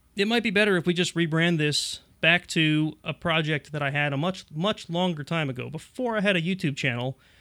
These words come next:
I tried my hand at a podcast called The Crawlcast,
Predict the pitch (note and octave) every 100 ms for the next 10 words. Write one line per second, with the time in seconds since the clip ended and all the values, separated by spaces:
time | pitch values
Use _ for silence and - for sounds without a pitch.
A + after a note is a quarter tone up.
0 | _ _ - D3 - F#3 E3+ D#3 D#3+ D3
1 | C#3 - F3 - A#2+ B2 - - C#3 C3
2 | C3+ - D3+ C3+ C3+ - -